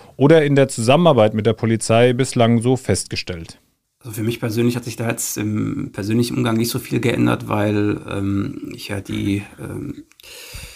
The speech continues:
Speaker 2: Beamtinnen und Beamte, die in der Pressestelle arbeiten, ja vorher schon gekannt habe, ähm, als ich beispielsweise noch vorher an der Bergstraße gearbeitet habe. Also das Verhältnis und auch die Zusammenarbeit war immer hochprofessionell. Ähm, ich finde generell, dass die,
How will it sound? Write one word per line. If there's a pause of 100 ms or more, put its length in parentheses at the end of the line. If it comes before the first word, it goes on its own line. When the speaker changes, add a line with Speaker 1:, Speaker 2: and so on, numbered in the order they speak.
(360)
Speaker 2:
Beamtinnen
und
Beamte,
die
in
der
Pressestelle
arbeiten,
ja
vorher
schon
gekannt
habe, (220)
ähm,
als
ich
beispielsweise
noch
vorher
an
der
Bergstraße
gearbeitet
habe.
Also
das
Verhältnis
und
auch
die
Zusammenarbeit
war
immer
hochprofessionell. (880)
Ähm, (760)
ich
finde
generell,
dass
die,